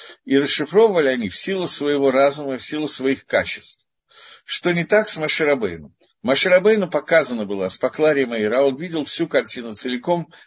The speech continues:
без аллегорий, без видений, ему не надо было ничего расшифровывать. Он видел ясную картину, то, что есть на самом деле.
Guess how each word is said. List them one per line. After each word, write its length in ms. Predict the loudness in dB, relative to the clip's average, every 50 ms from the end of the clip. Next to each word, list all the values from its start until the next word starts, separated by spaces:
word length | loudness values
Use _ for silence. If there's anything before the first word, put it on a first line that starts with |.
| _ -12
без 360 | -4 0 2 4 4 4 2
аллегорий, 560 | 2 2 0 0 0 2 2 2 4 2 0
без 300 | 0 0 0 0 0 -2
видений, 560 | -6 -6 -6 -4 -4 -4 -2 -4 -6 -8 -12 _ -20 -20 -16 _
ему 220 | -2 0 0 2 2
не 140 | 2 2 2
надо 280 | 4 4 4 2 2
было 180 | 0 0 0 0
ничего 380 | 0 -2 -4 -6 -6 -6 -6
расшифровывать. 840 | -4 -4 -4 -4 -6 -6 -6 -4 -4 -4 -4 -6 -10 -18 -18 -20 -20 _ _ -20 -20 -20 -20 _ _ _ _ -2
Он 160 | 0 0 0
видел 300 | 0 -2 -2 0 0 0
ясную 560 | 0 2 4 4 4 4 2 -2 -4 -6 -4
картину, 500 | -2 -2 -2 -2 -2 -4 -4 -4 -6 -4
то, 120 | -4 -4
что 180 | -4 -4 -2 -2
есть 300 | 0 0 0 0 0 -2
на 80 | -4 -4
самом 360 | -2 -2 -2 -2 -4 -6 -8
деле. 280 | -10 -12 -14 -16 -18